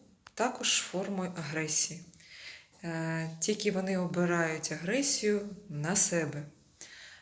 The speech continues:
Е, бо таким чином ви, вони маніпулюють, ну, наприклад, партнером, якщо це про сім'ю йдеться, так? Або батьком чи матір'ю,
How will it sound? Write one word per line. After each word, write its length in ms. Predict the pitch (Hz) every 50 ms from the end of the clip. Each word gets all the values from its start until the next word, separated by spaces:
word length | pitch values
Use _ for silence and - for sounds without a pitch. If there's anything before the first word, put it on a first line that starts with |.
| _ _ -
Е, 260 | 160 160 156 156 156 151 147
бо 80 | 185
таким 320 | 180 196 180 - 202 196 185
чином 340 | - 269 262 254 240 214
ви, 480 | 190 175 180 202 202 208 185 - - - -
вони 280 | 165 170 170 180 190
маніпулюють, 1120 | 185 175 170 165 170 175 170 - - 160 156 165 165 175 170 160 160 160 - - - - - - - - - - - -
ну, 80 | 254 233
наприклад, 580 | 185 160 - - 175 175 - - 160 - - - - - - - -
партнером, 680 | - 180 175 175 - 160 156 156 156 156 165 170 165
якщо 280 | 165 165 165 - - 170
це 160 | 165 - 170
про 200 | 160 - - 170
сім'ю 480 | 175 - - 170 160 156 160 160 160 165
йдеться, 480 | 160 156 156 156 156 156 - - -
так? 320 | - - 202 240 247 247 - - - - - - -
Або 340 | - 196 220 202 190 175 143 135 139 - - -
батьком 680 | 165 143 143 143 139 156 170 180 175 175 - 175 151
чи 160 | 143 - - 143
матір'ю, 720 | 147 160 185 220 247 226 - 226 226 226 220 226 233